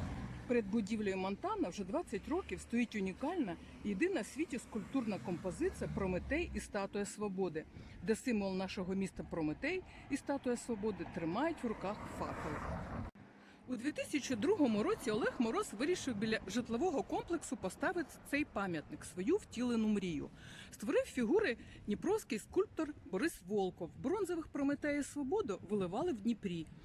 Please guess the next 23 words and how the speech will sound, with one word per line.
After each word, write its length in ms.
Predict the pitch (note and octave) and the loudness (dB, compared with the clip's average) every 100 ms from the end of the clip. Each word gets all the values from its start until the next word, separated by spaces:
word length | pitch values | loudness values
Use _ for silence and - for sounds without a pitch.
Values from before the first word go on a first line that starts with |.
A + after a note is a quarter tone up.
| - - | -14 -2
На 140 | A3+ | 0
Д 120 | G#3+ C#4 | 4 6
М 140 | D#4+ | 6
К, 100 | G4+ | 4
в 340 | A4 - - | -2 -6 -4
так 160 | A3+ G3+ | -2 -2
званому 400 | A3 A3+ G3+ G3 | -2 0 2 2
кришталевому 580 | A#3 G#3 A#3 A3+ G3 F#3+ | 0 0 0 2 2 0
цеху, 320 | - A3 F#3+ | -2 -4 -2
зробили 380 | E3 G#3+ A4 G#4 | 0 2 4 2
факел 440 | - F#3+ F#3 F#3 | 0 -4 -2 -4
з 80 | - | -6
підсвічуванням. 920 | - F3+ - F3 D#3+ - D#3+ D#3+ D#3 - - - - | -10 -8 -6 -6 -6 -6 -2 -2 -2 -6 -14 -12 0
Прометея 420 | G#3+ A#3 A3 C4+ | 4 4 4 4
і 100 | A#3+ | 4
Свободу 500 | - A#3 G#3+ G4 C4+ | 0 -4 2 4 4
об'єднали 500 | D#3+ F3+ F#3+ D#4+ D#4+ | 2 0 0 2 2
за 140 | G#3+ F#3+ | 2 2
образом 440 | D4 C#4+ G3+ G3 | 2 0 -2 -4
скульптурної 640 | - G#3+ F#3 - F4+ A#3+ | -4 -4 0 2 4 4
композиції 680 | - F#3 E3 F3+ F4+ G4 A3 | 2 -2 -2 2 2 2 -2
Віри 240 | F3+ E4+ F#4 | 2 4 4
Мухіної, 600 | F4+ D#4+ - E3+ D#3+ | 4 2 0 0 0